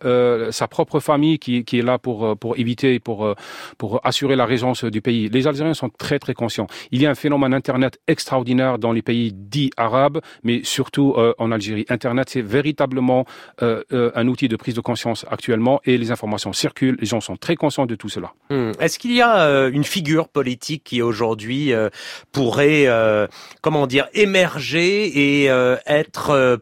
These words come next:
Speaker 2: porteuse de, de ce qui est en train de se passer dans le pays ?
Speaker 1: C'est l'article que j'ai publié aujourd'hui dans El País sur l'absence d'un Suarez en Algérie. C'est que le régime, dans sa mégalomanie, n'a jamais envisagé sa propre chute ou, chute ou sa propre fin.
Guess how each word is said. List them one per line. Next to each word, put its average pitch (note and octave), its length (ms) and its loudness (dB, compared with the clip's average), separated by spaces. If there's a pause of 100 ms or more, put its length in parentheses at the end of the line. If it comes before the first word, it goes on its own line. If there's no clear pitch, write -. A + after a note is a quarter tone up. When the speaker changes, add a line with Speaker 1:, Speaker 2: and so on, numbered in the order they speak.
Speaker 2:
porteuse F3+ 600 0
de, C3 320 2
de B2 240 2
ce - 140 -6
qui E3 60 0
est D3+ 120 -2
en D#3+ 80 -2
train F3 200 -2
de D#3+ 40 -8
se - 120 -6
passer C3+ 360 -2
dans A#2+ 140 -2
le G#2+ 80 -6
pays ? G#2+ 400 -6 (340)
Speaker 1:
C'est F3 460 2
l'article C#3 460 0
que B2+ 40 -4
j'ai A2+ 140 -2
publié B2+ 260 0
aujourd'hui A#2 320 0
dans A#2 140 0
El A#2 80 -2
País B2 300 0
sur A2+ 220 -2
l'absence A#2 360 -2
d'un G#2+ 100 -2
Suarez A2+ 400 0
en G#2+ 100 -4
Algérie. G#2+ 380 -2
C'est - 140 -4
que - 80 -2
le C#3 100 4
régime, D3 580 4
dans B2 400 0
sa A#2 160 -2
mégalomanie, B2 680 2
n'a A#2+ 140 2
jamais C#3 500 0
envisagé A#2 480 -2
sa G#2 140 -6
propre - 280 -6
chute C#3 280 -4
ou, A2+ 220 -4
chute - 340 -2
ou A2+ 80 -6
sa A2+ 140 -4
propre - 300 -4
fin. D3+ 280 0